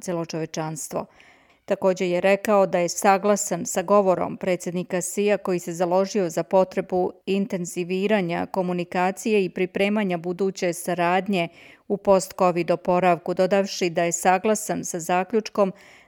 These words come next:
da kroz mehanizam saradnje Kine i zemalja centralne i istočne Evrope postoji format koji može doprineti razvoju saradnje.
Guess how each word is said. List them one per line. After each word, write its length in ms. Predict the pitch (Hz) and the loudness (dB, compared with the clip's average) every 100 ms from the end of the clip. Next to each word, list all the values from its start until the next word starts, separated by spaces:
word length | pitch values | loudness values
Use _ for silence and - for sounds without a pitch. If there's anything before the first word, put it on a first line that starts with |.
| _ | _
da 140 | 240 | 0
kroz 240 | 233 226 208 | 0 -2 -2
mehanizam 600 | 190 190 180 175 190 175 | -2 -2 -2 -2 -2 -2
saradnje 580 | - 180 170 175 180 170 | -2 0 2 2 0 -4
Kine 380 | - 180 185 | -4 -2 0
i 40 | 175 | -2
zemalja 440 | 180 175 175 185 | -2 -2 0 -2
centralne 540 | 180 180 175 196 175 170 | -2 -2 -2 -2 -4 -4
i 40 | |
istočne 380 | 170 196 - 170 | -2 -4 -2 -2
Evrope 380 | 170 190 202 208 | 2 2 2 -2
postoji 420 | 190 - 220 220 | -2 -2 0 0
format 580 | - 175 190 220 214 - - - _ | 0 0 0 -4 -4 -10 -20 -20 _
koji 140 | - 196 | -4 0
može 240 | 226 220 | 2 2
doprineti 680 | 190 175 175 170 175 170 175 | 2 0 0 0 -2 -2 -2
razvoju 460 | 170 165 165 170 165 | 0 -2 -2 -2 -4
saradnje. 640 | - 175 165 165 170 170 | -2 0 2 0 -2 -4